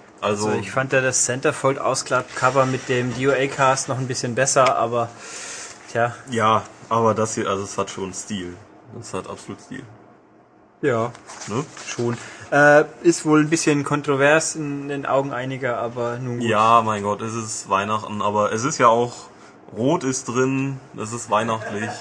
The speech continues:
Speaker 2: Und Schnee, äh,
Speaker 1: Schnee ist
Speaker 2: auf
Speaker 1: drin.
Speaker 2: dem Hauptcover. Also wer mit seinem Abo-Cover Probleme hat,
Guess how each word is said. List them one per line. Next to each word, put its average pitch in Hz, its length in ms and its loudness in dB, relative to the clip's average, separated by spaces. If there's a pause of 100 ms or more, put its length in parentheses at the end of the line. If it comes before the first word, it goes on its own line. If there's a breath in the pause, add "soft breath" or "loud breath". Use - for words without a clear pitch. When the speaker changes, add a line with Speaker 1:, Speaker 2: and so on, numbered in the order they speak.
(120)
Speaker 2:
Und 147 200 -4
Schnee, 165 580 6
äh, - 20 0
Speaker 1:
Schnee 139 380 4
ist 127 260 -4
Speaker 2:
auf 139 80 2
Speaker 1:
drin. 113 120 -2
Speaker 2:
dem 123 60 0
Hauptcover. 135 440 0 (220 loud breath)
Also 160 240 4
wer 180 160 10
mit 185 200 2
seinem 165 180 4
Abo-Cover 160 680 2
Probleme 156 500 2
hat, 160 180 6